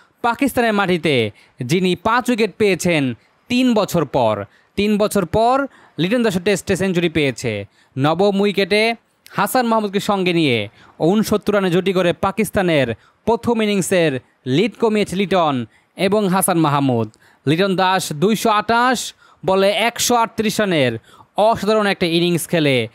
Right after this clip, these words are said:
আগা সালমানের বলে লং অনে ক্যাচ দিয়ে ফিরেন। আফসোস থাকতেই পারে, লিটন দাস আরও কিছুক্ষণ থাকলে হয়তো বাংলাদেশ লিড পেতে পারত। তবে হাসান মাহমুদের বোলিং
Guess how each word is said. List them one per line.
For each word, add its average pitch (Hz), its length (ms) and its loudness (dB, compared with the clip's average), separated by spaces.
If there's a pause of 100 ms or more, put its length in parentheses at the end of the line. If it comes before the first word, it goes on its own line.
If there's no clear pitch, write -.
(260)
আগা 196 320 -2
সালমানের 190 420 0
বলে 160 300 2
লং 160 360 2
অনে 220 200 2
ক্যাচ 190 260 0
দিয়ে 151 300 0 (460)
ফিরেন। 127 460 0 (380)
আফসোস 185 420 -4
থাকতেই 240 400 -2
পারে, 143 320 0 (440)
লিটন 160 260 0
দাস 165 440 0
আরও 175 320 0
কিছুক্ষণ 214 400 0
থাকলে 180 380 0 (480)
হয়তো 151 280 0
বাংলাদেশ 147 520 2 (400)
লিড 135 360 2
পেতে 160 220 -2
পারত। 120 360 -4 (480)
তবে 135 160 0
হাসান 180 380 -2
মাহমুদের 196 440 0
বোলিং 143 580 0